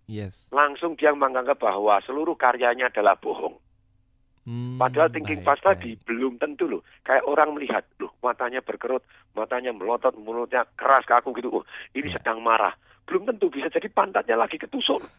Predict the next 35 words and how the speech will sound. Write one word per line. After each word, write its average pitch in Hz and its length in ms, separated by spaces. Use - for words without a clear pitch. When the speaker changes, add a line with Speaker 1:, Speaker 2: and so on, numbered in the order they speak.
Speaker 2:
Dia - 160
lagi 190 180
nahan 185 380
gitu, - 100
matanya 214 420
melotot. - 360
<laughs> - 560
Dia - 100
lagi - 220
sakit 214 480
gitu - 200
ya. 127 120
Speaker 1:
Betul, 139 400
betul. 123 320
Speaker 2:
Tapi 185 220
kita 220 180
bisa 156 240
langsung 160 240
melihat, 147 180
oh, 160 140
ini, 175 160
ini. 113 200
Demikian 185 260
juga 185 220
ketika 180 240
orang 190 180
tidak - 300
suka, 135 320
Speaker 1:
Heeh. 107 260
Speaker 2:
langsung 180 480
seluruh 165 260
karyanya 151 460
dianggap 113 420
tidak - 300
suka. - 220